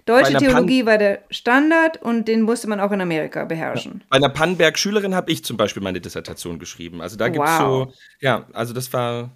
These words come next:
Speaker 2: das war großes Glück. Ja,
Speaker 1: Ja.
Speaker 2: also, äh, sozusagen,
Speaker 1: Ja,
Speaker 2: das,
Speaker 1: und dann
Speaker 2: da mussten sie durch. Das
Speaker 1: Mhm.
Speaker 2: war der Goldstandard.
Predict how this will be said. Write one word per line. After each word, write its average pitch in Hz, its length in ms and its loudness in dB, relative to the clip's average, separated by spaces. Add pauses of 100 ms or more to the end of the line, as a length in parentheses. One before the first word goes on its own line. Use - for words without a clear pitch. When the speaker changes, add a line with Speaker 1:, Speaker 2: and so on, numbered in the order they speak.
(180)
Speaker 2:
das 120 320 -8
war 123 260 2
großes 127 420 -6
Glück. - 300 -10 (460)
Ja, 220 80 0
Speaker 1:
Ja. 226 360 4
Speaker 2:
also, 165 160 2
äh, - 200 -2
sozusagen, 170 340 2
Speaker 1:
Ja, 277 80 8
Speaker 2:
das, 269 100 6
Speaker 1:
und 262 40 6
dann 269 80 6
Speaker 2:
da 143 80 4
mussten 165 320 -2
sie 139 180 -4
durch. 143 680 -2 (100)
Das 214 160 0
Speaker 1:
Mhm. 208 60 2
Speaker 2:
war 147 80 4
der 143 120 2
Goldstandard. 160 960 0